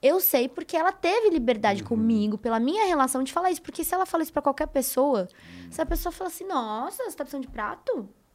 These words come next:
Speaker 1: Não tá precisando de comida?" Entendeu? Então, é confiar nessa galera. Então, a gente precisa desse sistema, né, da consciência coletiva. Não tem só a ver com...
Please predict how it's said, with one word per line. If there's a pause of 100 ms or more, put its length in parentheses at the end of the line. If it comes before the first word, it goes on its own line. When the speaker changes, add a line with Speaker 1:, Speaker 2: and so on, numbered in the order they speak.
(140)
Speaker 1:
Não
tá
precisando
de
comida?" (880)
Entendeu?
Então, (1200)
é
confiar
nessa
galera.
Então,
a
gente
precisa
desse
sistema,
né,
da
consciência
coletiva.
Não
tem
só
a
ver
com...